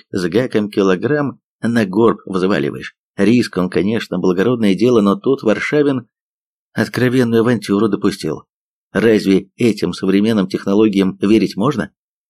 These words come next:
Упаковка изолирует, мы гарантируем, спецы яйцеголовые. Хотя нужно принять во внимание и обстоятельства.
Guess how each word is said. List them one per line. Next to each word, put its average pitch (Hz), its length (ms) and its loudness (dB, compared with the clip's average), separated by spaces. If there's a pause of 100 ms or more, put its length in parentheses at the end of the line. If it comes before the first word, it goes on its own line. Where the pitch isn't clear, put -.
(260)
Упаковка 107 760 2
изолирует, 101 640 2
мы 135 200 4
гарантируем, 98 800 0 (120)
спецы 139 920 0
яйцеголовые. 104 1000 0 (680)
Хотя 104 440 -2
нужно 143 320 -2
принять 120 420 -4
во 117 80 0
внимание 123 580 -4
и - 120 -8
обстоятельства. 101 920 -2